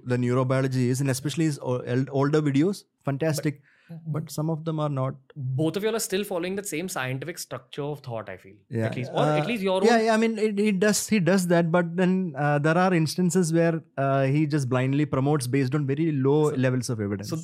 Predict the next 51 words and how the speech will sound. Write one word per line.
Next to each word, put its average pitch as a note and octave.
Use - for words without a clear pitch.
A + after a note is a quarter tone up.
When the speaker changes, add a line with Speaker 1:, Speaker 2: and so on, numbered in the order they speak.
Speaker 2:
the F3
consumer E3+
angle D3+
is A3
perhaps, C#3+
and C3
I'm C#3+
not D#3+
accusing C#3+
you E3+
of D#3
anything, C3+
sir, D3
but E3
Speaker 1:
Yeah. D3+
Speaker 2:
maybe D3
even F3+
you D3+
are D#3+
doing E3
the E3
same D3+
thing. G#3+
Like, E3
this E3
is G3
the A3+
consumer F3+
perspective. C3+
Speaker 1:
Yeah. A#2
Speaker 2:
I'm D3
not F#3
accusing D3+
you D#3
at A#2
all. G#2
Speaker 1:
Yeah, E3
no, G3
I G3
understand F#3+
where E3+
this D3+
comes C#3
from, D3+
but D#3+
Huberman F#3+
is F3
not D#3
a D#3+
clinical C3+
doctor. G2+